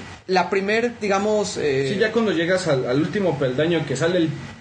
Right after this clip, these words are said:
Speaker 2: pie del puto coloso.
Speaker 1: O sea, subes al peldaño y lo primero que ves es el pinche pie del coloso y dices, "No mames".
Speaker 2: Y a lo lejos, o sea,
Speaker 1: A lo
Speaker 2: a lo
Speaker 1: lejos.
Speaker 2: lejos, cabrón. Dices, "No mames, güey".
Speaker 1: ¿Cuánto mide esa cosa, güey?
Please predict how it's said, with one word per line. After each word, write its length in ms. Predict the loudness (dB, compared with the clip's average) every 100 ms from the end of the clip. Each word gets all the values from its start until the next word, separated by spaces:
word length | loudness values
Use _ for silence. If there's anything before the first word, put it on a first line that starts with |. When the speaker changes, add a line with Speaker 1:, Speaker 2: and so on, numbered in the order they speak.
| -4
Speaker 2:
pie 280 | 0 2
del 180 | 2 0
puto 320 | -2 -4 -4
coloso. 420 | -2 0 2 0 0
Speaker 1:
O 40 |
sea, 200 | 2 2
subes 280 | 0 0 2
al 140 | 0
peldaño 420 | 0 0 0 2
y 40 | 0
lo 60 |
primero 180 | 0 -2
que 60 | 0
ves 80 | 0
es 60 | 0
el 120 | -2
pinche 460 | -2 -2 0 0 -2
pie 240 | 0 0
del 160 | 0 0
coloso 320 | -2 0 0
y 40 |
dices, 280 | 0 -2 -2 -10 -14 -16 -8 -8 -6 -4
"No 460 | 0 2 2 2 0
mames". 420 | 0 0 0 2
Speaker 2:
Y 20 |
a 60 | 2
lo 120 | 2
lejos, 360 | 0 0 -2 -4 -2
o 40 |
sea, 100 | -2 0
Speaker 1:
A 120 | 0
lo 80 | 0
Speaker 2:
a 40 | 2
lo 20 |
Speaker 1:
lejos. 220 | 2 0 -2
Speaker 2:
lejos, 260 | 0 -2 -2
cabrón. 300 | -4 -2 -2 -4 -10 -14 -14 -16 -8
Dices, 300 | -4 0 0
"No 180 | 0 0
mames, 480 | 0 0 0 0 -2
güey". 140 | -4
Speaker 1:
¿Cuánto 320 | -2 -2 0 0
mide 240 | 0 0
esa 220 | -2 -4
cosa, 380 | -6 -2 -2 0
güey? 220 | 0 0